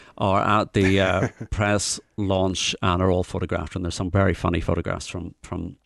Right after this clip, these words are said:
Speaker 1: that day. But there is a single, Dear Delilah,
Speaker 2: Yep.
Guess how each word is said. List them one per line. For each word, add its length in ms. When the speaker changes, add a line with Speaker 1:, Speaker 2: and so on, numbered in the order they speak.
Speaker 1:
that 240
day. 280
But 180
there 240
is 400
a 460
single, 500
Dear 180
Delilah, 520
Speaker 2:
Yep. 220